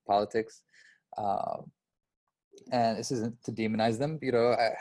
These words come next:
it's, that's the, what some people wanted, you know, that's what some people came to America for, right,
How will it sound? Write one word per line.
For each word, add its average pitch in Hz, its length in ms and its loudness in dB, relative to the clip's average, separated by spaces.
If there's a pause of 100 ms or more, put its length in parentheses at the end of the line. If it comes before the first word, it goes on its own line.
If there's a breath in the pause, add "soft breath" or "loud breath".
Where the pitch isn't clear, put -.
(800 loud breath)
it's, - 400 -10 (120)
that's - 480 -6
the, 110 80 -6
what 107 220 -6 (180)
some 107 80 -6
people 107 280 -6
wanted, 104 480 -6
you 123 120 -6
know, 107 120 -2
that's 104 200 -4
what 101 180 -6
some 104 200 -8
people 104 240 -12
came 104 220 -6
to 117 80 -6
America 110 280 -4
for, - 320 -2 (160)
right, - 180 -2